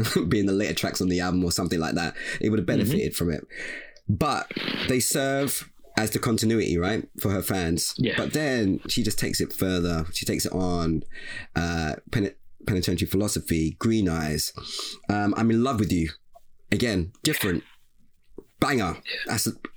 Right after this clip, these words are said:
Speaker 1: see what I'm saying? But again,
Speaker 2: The reggae influence. Mm.
Speaker 1: oh man, but something different, but it's not, people are prepared for it or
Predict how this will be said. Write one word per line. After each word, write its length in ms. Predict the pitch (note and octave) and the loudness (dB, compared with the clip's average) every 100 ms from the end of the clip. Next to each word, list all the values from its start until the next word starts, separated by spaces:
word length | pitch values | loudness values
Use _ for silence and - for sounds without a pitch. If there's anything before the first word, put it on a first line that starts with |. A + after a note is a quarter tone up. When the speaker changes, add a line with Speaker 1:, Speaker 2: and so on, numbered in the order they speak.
| - - - | -10 -4 0
Speaker 1:
see 140 | F#3+ | 2
what 60 | F3+ | 2
I'm 40 | |
saying? 400 | C#3+ G3 D3+ - - - - - - | 2 2 2 0 -6 -8 -6 -6 -2
But 120 | - C#3+ | 0 2
again, 320 | D3 F#3+ G#2+ | 2 2 4
Speaker 2:
The 100 | G#2 | 2
reggae 200 | G2+ F#2+ | 2 0
influence. 600 | F2+ F#2 F#2 F2+ - - - G#2 | 0 0 0 -2 -6 -8 -8 -2
Mm. 160 | F#2+ | 2
Speaker 1:
oh 220 | D3+ C3+ A2 | 2 2 2
man, 360 | C3+ A#2+ F2 - - | 0 0 -2 -6 -6
but 100 | - | -2
something 340 | - F3+ D#3+ C#3+ | 0 2 0 2
different, 520 | F3+ - C#3+ C3+ - - _ _ - _ _ - - - | 0 0 2 2 0 -8 _ _ -20 _ _ -20 -10 -2
but 520 | F#2+ C3+ B2+ G2+ - _ _ - | 0 2 0 0 -4 _ _ 0
it's 200 | B2 C3 | 2 4
not, 460 | C3+ D#3+ C#3+ - | 4 2 0 -2
people 540 | - D3+ D3 C3+ B2 - A#2 | 0 0 2 2 0 0 -2
are 60 | |
prepared 360 | B2 - D3 C3+ | 0 0 0 0
for 200 | - F2 | 0 0
it 100 | - | 0
or 380 | - G#2 G2+ | 0 2 0